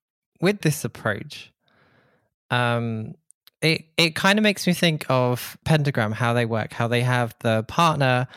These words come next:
they have the, the, the partner has a team below them. But when I've seen people like Paula Scher speak,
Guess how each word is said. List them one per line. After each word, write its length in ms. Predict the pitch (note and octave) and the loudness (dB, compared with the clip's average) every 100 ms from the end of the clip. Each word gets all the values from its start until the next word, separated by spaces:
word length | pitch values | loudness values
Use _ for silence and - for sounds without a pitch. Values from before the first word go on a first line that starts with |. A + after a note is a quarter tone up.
| - - | -20 -2
they 80 | B2 | 2
have 240 | C3+ A#2+ | 2 0
the, 240 | A#2+ A#2 A2+ | 2 2 2
the, 120 | A#2+ | -4
the 200 | A2 C3 | -2 -4
partner 300 | - D#3 C#3 | 0 0 2
has 180 | C#3 B2+ | 0 -2
a 60 | C3+ | -6
team 340 | - D#3+ D3+ | 0 2 2
below 340 | C3 C3 C#3 | 2 2 2
them. 280 | C3 B2+ B2 - - _ A#2+ | 2 0 0 -6 -20 _ -4
But 360 | A#2+ B2 - _ _ _ | 0 0 -2 _ _ _
when 160 | C3 C#3+ | -2 0
I've 140 | C#3+ | 0
seen 440 | - E3 D#3+ D3+ C#3 | 0 2 2 0 -2
people 280 | C#3+ C3+ | -6 -2
like 180 | B2+ - | -4 -4
Paula 320 | - B2+ A#2+ A2+ | -8 -4 -2 -4
Scher 480 | - A#2+ A2 - - _ | 0 0 0 -4 -10 _
speak, 400 | - - B2+ - | -8 -2 -2 -2